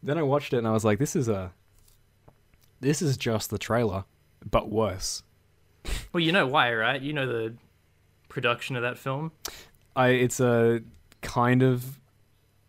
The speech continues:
Speaker 1: yeah,
Speaker 2: It
Speaker 1: kind
Speaker 2: was,
Speaker 1: of.
Speaker 2: uh, well, the trailers were so successful that the film was edited by the trailer company.
Speaker 1: Was it? Well, uh,
Speaker 2: Yeah.
Speaker 1: that makes a lot of sense, actually.
Speaker 2: That's,
Speaker 1: Yeah,
Speaker 2: that's
Speaker 1: no,
Speaker 2: why
Speaker 1: actually.
Speaker 2: it feels like just, it's just constant cutting to different songs and other bullshit,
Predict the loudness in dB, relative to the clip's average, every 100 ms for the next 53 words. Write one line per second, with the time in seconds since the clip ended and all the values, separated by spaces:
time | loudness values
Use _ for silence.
0 | 0 2 4 4 4 4 4 2 0 -6
1 | _ _ _ _ _ -4 -2 0 0 2
2 | 2 2 0 -2 0 -2 -2 -2 -2 -2
3 | -4 -4 -2 -2 -2 -4 -4 -2 -2 -4
4 | -2 0 0 0 -2 0 -2 -2 -4 -4
5 | -2 -4 -8 -8 -10 -10 -12 _ _ _
6 | _ -20 -18 -6 -4 -4 -8 -12 -16 -14
7 | -14 -6 -2 0 0 0 2 2 -2 -6
8 | -6 -6 -6 -10 -10 -12 -12 -16 -16 -18
9 | -20 _ _ _ _ _ _ -2 2 2
10 | 4 4 4 4 0 -2 0 0 -2 -6
11 | -6 -6 -4 -6 -6 -8 -10 _ _ _
12 | _ _ -16 -6 -2 -2 -4 -6 0 2
13 | 2 -2 -2 -2 -4 -6 -4 -2 -2 -4
14 | -6 -6 -4 -4 -4 -4 -4 -6 -6